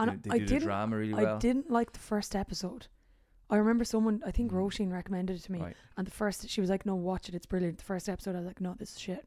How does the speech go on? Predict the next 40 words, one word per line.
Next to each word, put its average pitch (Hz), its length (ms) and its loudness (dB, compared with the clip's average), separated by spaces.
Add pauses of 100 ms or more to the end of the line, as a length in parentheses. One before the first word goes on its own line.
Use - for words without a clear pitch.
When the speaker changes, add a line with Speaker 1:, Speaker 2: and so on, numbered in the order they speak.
(140)
Speaker 1:
And 185 80 2
then 175 140 2
the 160 80 -12
second 180 260 -4
episode, 175 240 -10
I 185 60 -14
was 190 80 -16
like, - 120 -14
"Oh 185 80 -6
no, 214 160 -10
I'm 175 120 -10
in." 170 240 -10
Speaker 2:
So - 180 -12
you 90 140 -4
need 95 160 -4
to - 60 -10
get 92 100 -2
over 87 160 -2
that 85 100 -4
hump. 90 380 -8
Speaker 1:
Yeah. 185 160 0
Speaker 2:
That 104 60 2
was 107 120 -2
kinda 117 220 0
like 101 200 -4
The 101 80 -8
Bear 101 420 4
that 95 120 -2
you 95 160 -4
recommended 95 400 -6
to - 80 -12
me. 92 60 -6
You're 92 100 -6
like, 90 160 -6 (200)
"Do, 104 120 -4 (220)
do 101 100 -6
three 104 140 0
Speaker 1:
I 107 60 4
tr-, 101 40 2
Speaker 2:
episodes." - 240 -6